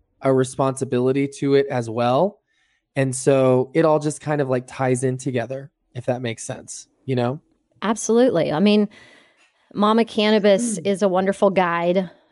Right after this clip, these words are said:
Speaker 2: And,
Speaker 1: Mm.
Speaker 2: um, I tell people all the time, cannabis is my co-pilot. I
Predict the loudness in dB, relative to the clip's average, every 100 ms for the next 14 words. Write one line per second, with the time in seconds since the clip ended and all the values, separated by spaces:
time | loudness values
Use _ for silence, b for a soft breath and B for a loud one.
0 | -14 -4 -2 0 0 0 0 -2 -4 -6
1 | -6 -4 -2 0 0 2 2 0 -4 -6
2 | -4 2 4 4 4 2 2 -2 2 2
3 | 2 -2 -4 -4 -6 -4 -2 0 2 0